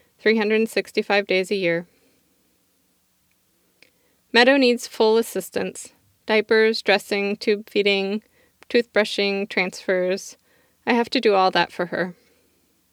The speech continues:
Obviously, she's not gonna be in foster care forever, but see, there's the problem with that. If she's in foster care, she gets pulled off of K-Plan,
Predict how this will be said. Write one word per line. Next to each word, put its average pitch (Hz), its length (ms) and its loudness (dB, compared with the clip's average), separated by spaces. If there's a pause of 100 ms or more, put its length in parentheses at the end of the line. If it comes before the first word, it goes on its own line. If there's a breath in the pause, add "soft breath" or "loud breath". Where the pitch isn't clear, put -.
(3000)
Obviously, 254 480 4
she's 240 200 2
not 226 200 4
gonna 226 160 2
be 220 120 4
in 220 120 2
foster 202 340 0
care 208 220 0
forever, 208 720 2 (760 soft breath)
but - 220 -4
see, 220 400 0 (540)
there's 208 220 0
the 214 100 -2
problem 220 360 0
with 175 140 -4
that. 175 260 0 (880)
If 208 140 -4
she's 226 240 2
in 269 180 4
foster 202 400 0
care, 170 360 -2
she - 140 -14
gets - 200 -2
pulled 202 340 -2
off 208 240 0
of 254 100 -12
K-Plan, 175 720 -4